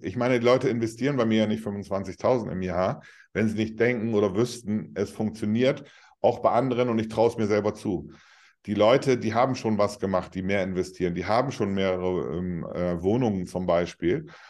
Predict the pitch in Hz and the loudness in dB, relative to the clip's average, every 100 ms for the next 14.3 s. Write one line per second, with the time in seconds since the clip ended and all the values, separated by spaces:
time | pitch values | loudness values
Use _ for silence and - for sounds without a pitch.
0 | - - 107 123 123 120 117 117 117 120 | -12 -2 0 2 2 2 2 0 -2 0
1 | 120 113 107 - 139 165 - 107 104 85 | 2 2 0 0 2 2 0 -2 -4 -4
2 | 156 156 - _ - 104 113 95 107 104 | -6 -10 -20 _ -8 -6 -2 0 0 0
3 | 120 - - 135 139 - - 101 117 117 | -4 -4 -6 -4 -4 -6 0 4 4 0
4 | - 98 104 104 101 - 98 - 107 127 | -2 0 4 2 0 -6 -10 -2 0 0
5 | 127 131 120 123 - 117 117 113 120 117 | -4 -4 -4 -4 0 2 4 0 -6 -10
6 | _ _ - 104 110 104 110 110 110 110 | _ _ -2 -2 0 0 2 2 0 0
7 | 104 104 107 92 101 113 101 104 110 - | 2 2 2 0 -4 -2 -2 -2 -4 -8
8 | - _ 98 85 110 110 104 - 95 104 | -20 _ -4 -2 0 0 0 2 0 0
9 | 104 107 110 107 110 101 92 95 92 101 | 0 2 2 2 2 0 -2 2 2 0
10 | - 87 98 95 98 98 104 107 87 87 | -2 -4 -4 -2 0 2 2 0 -4 -8
11 | 85 - 80 95 101 - 110 113 110 110 | -10 -2 -2 0 -4 0 0 2 2 2
12 | 107 104 113 107 98 113 110 107 110 107 | 0 -2 0 0 0 -2 -2 -2 -2 0
13 | 98 - 98 98 90 104 104 101 98 98 | -4 -2 -2 -2 -4 0 2 0 -4 -4
14 | - 98 101 | 0 2 0